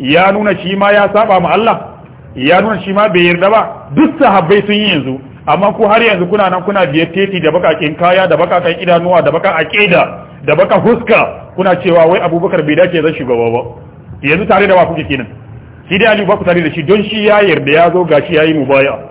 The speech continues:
da Abubakar radiyallahu ta'ala anhu. Kuma har ya bar duniya, Abubakar yana matsayin shugaba ne gare shi,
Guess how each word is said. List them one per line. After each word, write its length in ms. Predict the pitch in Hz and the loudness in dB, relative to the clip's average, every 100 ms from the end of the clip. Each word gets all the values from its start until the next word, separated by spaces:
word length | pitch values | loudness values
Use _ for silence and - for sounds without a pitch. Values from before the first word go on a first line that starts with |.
| - - | -20 -12
da 140 | 131 131 | -2 0
Abubakar 360 | 147 147 127 113 - - - | 0 -2 -2 -8 -12 -14 -2
radiyallahu 460 | 175 185 165 170 143 | 0 2 2 0 0
ta'ala 180 | 135 131 | 0 0
anhu. 160 | 107 - - - | -4 -14 -20 -8
Kuma 200 | 180 196 | -4 -2
har 160 | 185 233 | 0 0
ya 180 | 226 220 | 2 0
bar 260 | 175 220 175 | 2 0 0
duniya, 680 | 214 208 196 147 - - - | -2 0 0 -2 -6 -16 -4
Abubakar 480 | 151 190 202 202 175 | -2 0 0 0 0
yana 280 | 160 190 165 | 0 0 0
matsayin 420 | 156 - 185 185 | 0 -2 -2 -2
shugaba 380 | 180 143 143 160 | -2 0 2 0
ne 100 | 143 | 0
gare 220 | 123 123 | -2 -6
shi, 160 | 117 | -8